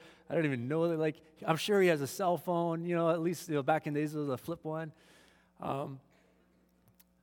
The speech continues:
and I was just arguing with God, and then finally, you know, you know, you know how you argue with God, and then it's just like, "Okay, I, I, I can't, you win."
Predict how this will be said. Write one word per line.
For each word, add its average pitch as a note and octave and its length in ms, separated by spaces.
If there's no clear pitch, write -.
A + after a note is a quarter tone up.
and D3 160
I C#3+ 60
was C#3 80
just D3 140
arguing D3+ 320
with B2+ 120
God, C3+ 300
and C3 80
then C3 80
finally, C#3+ 540
you C3+ 200
know, C#3+ 60
you D3+ 140
know, E3 100
you F3+ 160
know F3+ 80
how F3+ 60
you E3 180
argue D3 220
with C3 140
God, B2+ 240
and B2+ 80
then B2 140
it's A#2+ 120
just B2 220
like, G#2+ 240
"Okay, F2+ 520
I, - 60
I, G2+ 280
I G2+ 100
can't, G2 280
you G#2 180
win." F2+ 220